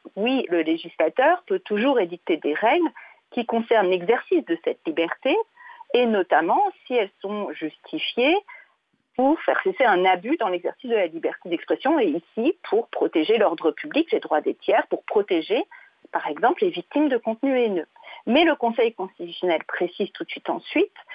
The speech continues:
que la liberté d'expression et de communication est d'autant plus précieuse que son exercice est une condition de la démocratie et l'une des garanties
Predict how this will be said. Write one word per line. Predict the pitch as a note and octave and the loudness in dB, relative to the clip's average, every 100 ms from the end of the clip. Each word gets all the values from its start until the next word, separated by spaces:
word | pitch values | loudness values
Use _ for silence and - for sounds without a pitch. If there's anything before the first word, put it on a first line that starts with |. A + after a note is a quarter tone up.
| - _ | -20 _
que | - | 0
la | C#4 C4 F#3 | 2 4 2
liberté | G#3 F#3+ - - | 0 -2 -2 -2
d'expression | G3+ G#3 - G#3 - | -4 -6 -4 -4 -2
et | G3 | -4
de | - | -2
communication | G3 F3+ F3 D#3+ D#3+ - D4 | -2 0 0 -2 -2 -2 0
est | A3+ | 0
d'autant | F3+ D4 D#4+ C#4+ | 2 0 2 0
plus | C4+ B3 | 0 -4
précieuse | A#3 - F3+ - B3 G#3 | -2 -2 0 0 0 0
que | - | -4
son | A3 G#3 G#3 | -2 -2 0
exercice | B3+ - A#3 A#3 - C4 | 0 2 -2 0 -6 -4
est | G#3+ - | -4 -2
une | F#3 | -4
condition | - D4 C#4+ C4 - C4+ | 0 2 2 0 -2 -2
de | A3+ | 2
la | E3+ | 2
démocratie | F#3 F#3 F3+ - F#3+ F3+ _ A3+ A3+ - - - | 2 2 2 0 0 -2 _ -4 -4 -14 -18 -8
et | - G#3+ | 0 2
l'une | A#3 A#3 | 2 2
des | E3+ E3+ - | 0 -2 2
garanties | A3+ A#3+ B3 A#3 _ B3+ A3 | 4 4 2 -2 _ -8 -8